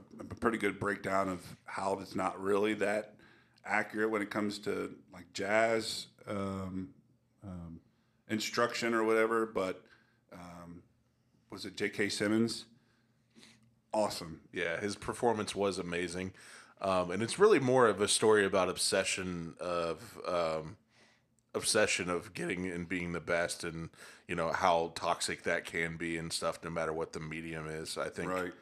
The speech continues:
Speaker 2: that was the overall, you know, theme. So.
Speaker 1: Yeah. Even if you just, just watch it just for the, um, entertainment, it's really good. Next one.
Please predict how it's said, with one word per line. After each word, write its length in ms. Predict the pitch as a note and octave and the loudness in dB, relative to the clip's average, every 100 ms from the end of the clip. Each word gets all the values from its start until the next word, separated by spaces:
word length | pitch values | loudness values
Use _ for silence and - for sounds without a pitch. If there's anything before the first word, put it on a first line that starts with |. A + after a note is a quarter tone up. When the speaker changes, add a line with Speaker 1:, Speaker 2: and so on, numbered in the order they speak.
| - _ _ _ _ - | -20 _ _ _ _ -2
Speaker 2:
that 120 | F2 | -2
was 140 | E2 | -2
the 100 | F2+ | -6
overall, 640 | - E2 D#2+ D#2+ D#2 D#2+ E2 - _ | -6 -6 -4 -2 0 -2 -4 -10 _
you 60 | E2+ | -8
know, 80 | E2 | -8
theme. 540 | - F#2 E2+ E2+ E2 - _ _ _ | -6 -4 -4 -6 -10 -16 _ _ _
So. 240 | - - D2+ E2 _ - | -20 -20 -18 -18 _ -12
Speaker 1:
Yeah. 340 | F#2 F#2 F2+ F2+ _ _ _ _ _ | -10 -8 -8 -12 _ _ _ _ _
Even 200 | B2 C#3 | 0 2
if 140 | C3+ A#2+ | 2 -2
you 40 | |
just, 360 | A2 G#2 - F#2 | -4 -4 -8 -12
just 220 | F#2+ - F#2+ | -12 -14 -10
watch 300 | G2 G2+ - | -4 -4 -4
it 100 | F2+ - _ _ | -12 -16 _ _
just 280 | - F#2+ - - _ | -14 -14 -14 -20 _
for 240 | - F2+ | -16 -16
the, 300 | F2 F2 E2+ - _ _ _ _ _ _ _ - | -14 -14 -14 -18 _ _ _ _ _ _ _ -16
um, 280 | F2 F2 F#2 | -14 -10 0
entertainment, 580 | A2+ G#2+ A2+ A2 F#2+ F#2 | 2 4 2 2 2 -4
it's 160 | - | -8
really 180 | F#2 F2 | -12 -12
good. 160 | F2+ E2 - - _ _ _ _ _ _ _ _ _ _ _ _ _ _ _ _ - | -14 -16 -18 -20 _ _ _ _ _ _ _ _ _ _ _ _ _ _ _ _ 2
Next 200 | B2 B2+ | 2 6
one. 280 | A#2+ G2 | 6 6